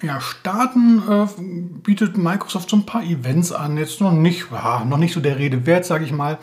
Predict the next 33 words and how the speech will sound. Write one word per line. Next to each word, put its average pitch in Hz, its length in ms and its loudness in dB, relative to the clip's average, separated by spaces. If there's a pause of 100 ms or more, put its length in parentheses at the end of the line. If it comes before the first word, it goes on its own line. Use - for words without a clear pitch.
(440)
Aber 254 100 4
es 247 80 2
sind 226 140 8
so 190 60 4
ein 175 60 -4
paar 156 140 -2
Sachen, 156 360 0
ein 156 40 -4
paar, 127 500 -4 (480)
es 165 160 -12
gibt - 380 -10
Grafiken 170 460 0
zum 120 140 -6
Runterladen, 143 680 0
Wallpaper 139 480 -4
und 202 240 2
so 156 80 -6
ein 143 60 -6
Zeugs, 180 400 -2 (420)
äh, 160 320 2
Merchandising-Produkte, 147 1600 -2
die 160 140 -4
allerdings 156 340 -2
in 170 140 6
Deutschland 156 420 0
und, 131 300 -8
ähm, 127 320 -4
Europa 139 540 -2 (340)
größtenteils 156 640 0
noch 127 80 -2
nicht 220 200 4
erhältlich 185 480 0
sind. 175 280 0